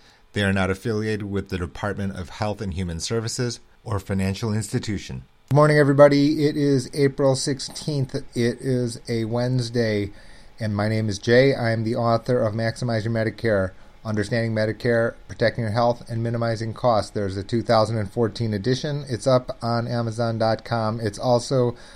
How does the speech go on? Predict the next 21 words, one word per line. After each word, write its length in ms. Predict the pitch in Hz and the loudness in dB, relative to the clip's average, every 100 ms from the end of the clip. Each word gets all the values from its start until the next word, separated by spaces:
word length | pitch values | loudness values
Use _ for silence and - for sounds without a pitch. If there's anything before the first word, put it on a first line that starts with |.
| - - - | -20 -18 -6
available 640 | 107 113 113 107 113 117 | 0 2 2 4 4 2
at 220 | - 110 - | 2 -4 -2
the 100 | 107 | 0
website 520 | 107 110 - 117 107 | 2 2 4 2 2
for 100 | 110 | -2
the 80 | 101 | -4
book, 420 | 98 131 120 - | 2 4 4 2
which 220 | 110 - | -2 0
is 140 | 110 | -2
maximize 760 | 101 107 107 - 113 107 107 98 | 2 2 2 0 0 2 2 2
your 280 | 107 101 101 | 2 2 2
medicare 580 | 104 113 127 113 98 87 | 2 0 0 0 0 2
dot 240 | 85 - | -2 -2
com. 300 | 95 90 110 - - - - - - - | -2 -2 -2 -6 -20 -18 -18 -18 -16 2
I 160 | 135 | 6
am 160 | 131 131 | 8 8
also 400 | 135 135 151 131 | 8 6 6 6
an 140 | 131 | 6
expert 400 | 127 - 147 127 | 4 2 0 0
contributor 640 | - 120 143 131 135 135 127 | 2 0 4 4 6 6 4
on 400 | 123 123 123 | 2 2 0